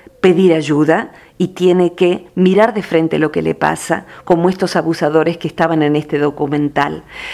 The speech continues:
Y yo refería específicamente a este niño que fue abusado por, em, a-, eh, tiene seis años y el juez, eh,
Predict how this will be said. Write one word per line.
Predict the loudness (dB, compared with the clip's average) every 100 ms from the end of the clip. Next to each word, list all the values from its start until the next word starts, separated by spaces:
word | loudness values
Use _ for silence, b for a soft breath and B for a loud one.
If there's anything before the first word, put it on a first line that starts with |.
| B B
Y | 0 2 0 0
yo | 0 2
refería | 0 0 0 0 0
específicamente | 0 -4 -4 -6 -2 0 2 2 2 2
a |
este | 0 0 2
niño | 4 4 4 2
que | 0
fue | -4 0 2 2
abusado | 0 -2 2 2 2 -2 -4 B B B
por, | 0 2
em, | 0 -2 -4 -6 -10 -14 -4
a-, | -4 -2
eh, | -4
tiene | 0 0 0
seis | 0 -2 0
años | -2 0 0 -2 -6 B B
y | 2
el | 2
juez, | 2 4 4 4 -4 B B B
eh, | 0 2 0